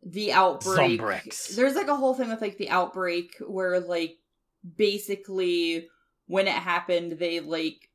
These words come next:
Speaker 1: the school was kind of made into a place where you could survive for a while. It was, like, this whole big
Speaker 2: Yeah.
Speaker 1: thing. We missed all of that fucking backstory, all of it. <laughs> But, um, anyway,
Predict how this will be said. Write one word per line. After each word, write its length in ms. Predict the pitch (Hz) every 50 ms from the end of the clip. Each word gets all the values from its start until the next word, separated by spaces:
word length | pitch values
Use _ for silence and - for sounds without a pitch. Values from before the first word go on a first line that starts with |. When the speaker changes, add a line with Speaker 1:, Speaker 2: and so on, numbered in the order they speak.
| 180 180
Speaker 1:
the 140 | 175 185
school 840 | 180 - - - - 208 202 196 196 190 185 185 185 180 175 170 - -
was 240 | - 185 190 190 190
kind 320 | - - 208 185 180 185 180
of 140 | 175 175
made 320 | 180 180 175 175 175 175 165
into 300 | 143 165 170 170 - 175
a 60 | 170
place 340 | 170 - 180 170 170 175 -
where 100 | 170 165
you 160 | 160 156 160
could 320 | - - - 170 165 160
survive 600 | 156 - - 196 185 180 180 185 180 180 180 185 185
for 220 | - - 196 190 190
a 80 | 185
while. 600 | 185 185 185 185 180 185 185 185 185 185 185 - _ _ _ _ _ _ _ _ _ -
It 80 | - 208
was, 120 | 220 220
like, 160 | 240 240 -
this 120 | 190 202 -
whole 160 | 214 190 185
big 160 | 175 180 165
Speaker 2:
Yeah. 120 | 226 220 175 165
Speaker 1:
thing. 80 | 165 170
We 140 | 175 185 175
missed 280 | 175 170 165 - -
all 240 | 143 151 156 151 151
of 80 | 143 160
that 180 | 156 135 -
fucking 320 | - 156 156 - 156 151 135
backstory, 560 | 120 117 135 - - - 165 156 160 156 147
all 200 | 135 143 - 104
of 80 | 247
it. 160 | 247 233 - - 226 - - -
<laughs> 200 | 254 - - - - - _ _ _ _
But, 440 | - 233 233 220 190 185 175 170 - - - _ _ _ _ _ _ _ _ _ _ _ _ -
um, 400 | - 196 185 180 180 175 170 165 -
anyway, 720 | - 247 269 277 254 208 180 165 160 160 160 165 160 -